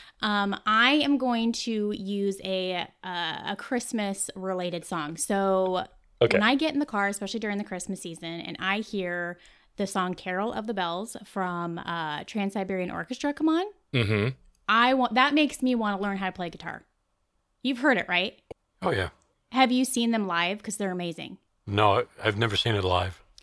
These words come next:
Speaker 3: I'd like
Speaker 1: They
Speaker 3: to
Speaker 1: have,
Speaker 3: go.
Speaker 1: they have, like, two guitar players. They're very metal. They use, like, a lot of pyrotechnics.
Speaker 3: Mm-hmm.
Speaker 1: It's amazing. It's very metal.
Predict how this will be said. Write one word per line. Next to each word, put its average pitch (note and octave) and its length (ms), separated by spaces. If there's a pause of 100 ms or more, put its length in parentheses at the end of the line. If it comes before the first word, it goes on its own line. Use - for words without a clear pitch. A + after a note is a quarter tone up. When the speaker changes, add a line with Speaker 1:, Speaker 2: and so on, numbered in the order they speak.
(180)
Speaker 3:
I'd A2+ 120
like A2+ 140
Speaker 1:
They B3+ 60
Speaker 3:
to C4 60
Speaker 1:
have, C#4+ 140
Speaker 3:
go. G2 200 (260)
Speaker 1:
they A#3+ 140
have, D#4 200
like, D#4+ 160
two B3+ 220
guitar G3+ 300
players. F#3 380
They're G3 180
very F#3+ 360
metal. E3+ 520 (320)
They G3 100
use, G3 280
like, F#3+ 120
a F3 60
lot F3 320
of F#3+ 80
pyrotechnics. F#3+ 1200
Speaker 3:
Mm-hmm. G#2+ 260 (480)
Speaker 1:
It's - 140
amazing. F3+ 500 (500)
It's B3 180
very A#3 300
metal. G#3+ 400